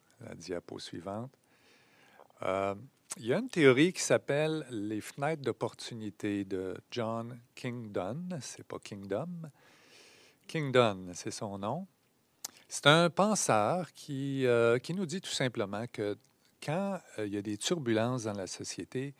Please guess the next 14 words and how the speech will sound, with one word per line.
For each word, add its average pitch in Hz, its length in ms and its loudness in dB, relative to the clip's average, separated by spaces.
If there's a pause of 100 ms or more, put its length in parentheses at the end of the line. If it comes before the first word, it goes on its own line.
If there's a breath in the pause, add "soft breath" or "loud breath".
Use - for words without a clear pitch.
(580 loud breath)
il 101 40 -4
y - 20 0
a 113 40 2
des 156 140 8
choses 190 260 4
qui 143 120 0
prennent 127 260 0
place 156 320 2
qui - 120 -2
n'auraient 131 180 2
pas 226 160 2
normalement 110 580 0
pris - 200 -12
place. - 500 -12